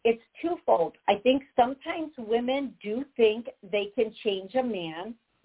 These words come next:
back to who he was in the beginning, but I also think sometimes women think the devil I'm with is better than the devil I don't know, or the devil I know is better than the devil I don't know.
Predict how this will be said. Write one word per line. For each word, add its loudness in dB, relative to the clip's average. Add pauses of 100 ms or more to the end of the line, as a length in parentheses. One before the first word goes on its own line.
back 4
to -4
who -12
he -16
was -6
in -10
the -14
beginning, -14 (920)
but 4
I 2
also -6
think -8 (320)
sometimes -4
women -4 (240)
think 0
the -4
devil 0
I'm -2
with -2
is -4
better 4
than 2
the 0
devil 2
I 2
don't -2
know, 2
or 4
the 0
devil 4
I 2
know -2
is 0 (100)
better 4
than 2
the 0
devil 2
I 0
don't 2
know. 4